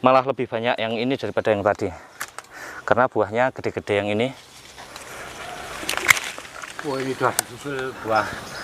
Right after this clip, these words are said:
Speaker 2: yang muda, Mas.
Speaker 1: Oh, nah ini sudah ada juga buah yang muda. Jadi susul menyusul ya buah alpukatnya. Bisa dikatakan tidak musim ini malahan. Nah,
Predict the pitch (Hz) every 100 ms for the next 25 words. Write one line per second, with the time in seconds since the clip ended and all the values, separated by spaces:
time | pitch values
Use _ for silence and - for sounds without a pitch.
0 | - 113 113 120 - 98 139 - - -
1 | 117 117 120 131 135 135 - - - -
2 | 101 104 101 101 104 107 127 123 120 -
3 | - - - 135 131 127 - - 127 139
4 | - 117 120 120 - - 117 120 120 123
5 | 127 127 117 143 - - - _ 120 151
6 | 160 170 135 117 - 143 160 151 160 160
7 | - 151 113 - 117 101 117 - 117 127
8 | - 123 - _ - - - - _ _
9 | - - - - 110 135 - 131 127 127
10 | 135 135 135 127 - 135 135 131 151 -
11 | 147 135 120 110 107 107 98 90 - -
12 | - - - - - - - - 90